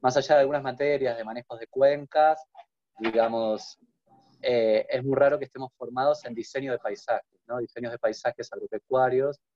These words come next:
para servicios ambientales, y que eso también tiene un impacto sobre la cantidad y la calidad de rendimiento. Y eso es alguna de estas cosas que queremos empezar a incorporar,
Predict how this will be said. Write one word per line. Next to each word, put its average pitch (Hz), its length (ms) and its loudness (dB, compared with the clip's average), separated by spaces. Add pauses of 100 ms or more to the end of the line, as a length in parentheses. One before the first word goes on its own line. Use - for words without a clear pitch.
(300)
para 107 160 0
servicios 127 400 -4
ambientales, 151 800 0
y 123 60 -16
que - 100 -10
eso 131 120 -10
también 139 360 -4
tiene 131 160 -6
un 123 80 -12
impacto 117 500 -4
sobre 113 460 -4 (500)
la 107 140 -2
cantidad 113 580 2
y 113 60 2
la 104 100 -4
calidad 104 340 -6
de 104 100 -12
rendimiento. 98 580 -10
Y 98 160 -4
eso 120 240 0
es 123 240 0
alguna 110 260 -2
de 110 60 -4
estas 113 260 -6
cosas 113 320 -2 (160)
que 104 220 -6 (440)
queremos 113 400 -2
empezar 113 300 -8
a 120 40 -4
incorporar, 131 760 2